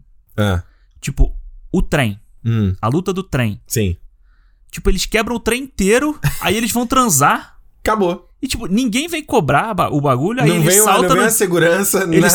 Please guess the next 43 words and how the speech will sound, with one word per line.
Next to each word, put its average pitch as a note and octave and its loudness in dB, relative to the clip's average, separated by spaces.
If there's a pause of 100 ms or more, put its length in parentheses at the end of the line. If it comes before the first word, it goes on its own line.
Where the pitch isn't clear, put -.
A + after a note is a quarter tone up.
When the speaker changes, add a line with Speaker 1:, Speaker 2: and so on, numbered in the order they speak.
(120)
Speaker 1:
nada. A2+ 2
Speaker 2:
não B3 -2
tem, - -14
é, F3 -4
e F3 -4
não F#3 2
Speaker 1:
A - 2
Speaker 2:
tem D#3+ 2
Speaker 1:
viagem G#3+ 2
não G3 0
para. F#3 0
Speaker 2:
a E3+ 2
viagem... F3+ -2
e F#3 -4
não G3 0
tem G3+ -2
pessoa A#3 0
no F#3 -2
trem. A2 -4 (200)
Speaker 1:
É. E2+ -2 (140)
Speaker 2:
Eles - -2
tão G#3 -2
comendo D#3 -2
com D3+ -4
um D3 0
monte F#3+ -2
de G3 -6
gente D3 4
em C#3+ 4
volta, F3+ 2
quando G#3+ -2
a - -6
porrada F3+ -2
começa, G#3 -2
some B3 0
todo A#3 -6
mundo. G#3+ -2
Não E3+ -2
tem F3+ 0
ninguém E3 -2
na E3+ -4
cozinha D#3 -4
trabalhando. D3 0